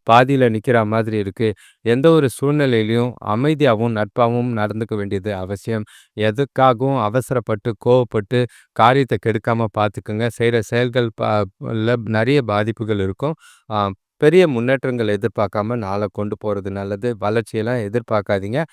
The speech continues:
நாள் போற போக்குல போகட்டும்னு ஆன்மீக ஈடுபாடு, அ, ப-, பண்றது நல்லது. குடும்பத்துக்குள்ள தேவையில்லாத மனஸ்தாபங்கள் ஏற்பட வாய்ப்பு இருக்கு. பணப்பற்றாக்குறை இருக்கும். ஆ, சில விஷயங்கள் உங்களுக்கு, அ,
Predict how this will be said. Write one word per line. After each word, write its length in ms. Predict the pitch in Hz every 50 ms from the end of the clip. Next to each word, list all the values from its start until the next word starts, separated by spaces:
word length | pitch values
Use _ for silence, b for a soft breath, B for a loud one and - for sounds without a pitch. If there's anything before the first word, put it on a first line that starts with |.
| b b b b b -
நாள் 320 | 117 117 120 135 143 131 -
போற 280 | - 127 135 139 139 123 -
போக்குல 320 | - 120 113 - - 123 117 101
போகட்டும்னு 500 | - 120 117 113 120 104 - 117 123 147 147 120
ஆன்மீக 400 | 104 107 117 120 123 120 120 113
ஈடுபாடு, 500 | 113 107 107 101 107 98 104 98 98 113 135 147 123
அ, 120 | 104 110 113 107
ப-, 280 | - - 117 113 101 92 _ - 104
பண்றது 460 | 110 107 107 98 110 101 101 104 139 160
நல்லது. 440 | 147 107 92 90 90 90 82 107 107 104 b b b b b b -
குடும்பத்துக்குள்ள 640 | 147 151 156 156 151 143 - 117 - 120 113 110 104
தேவையில்லாத 600 | - 113 107 110 113 113 113 110 110 117 123 131
மனஸ்தாபங்கள் 720 | 123 110 104 110 120 - - 127 120 113 117 117 117 113 107
ஏற்பட 320 | 101 98 - - 107 107 101
வாய்ப்பு 340 | 98 101 104 104 - -
இருக்கு. 240 | 107 101 90 - 147 160 - b b b b b -
பணப்பற்றாக்குறை 840 | 110 110 123 139 131 139 127 107 123 123 120 104 - 117 110 110 107
இருக்கும். 400 | 104 104 110 107 - 135 131 135 120 _ - 107
ஆ, 100 | 110 107 101 104 101 101 92 _ -
சில 300 | - - - 120 117 110
விஷயங்கள் 480 | 104 107 113 - 147 147 143 143 147
உங்களுக்கு, 500 | 139 123 113 113 113 110 104 - - 139 135 b b b b b b b
அ, 100 | - 107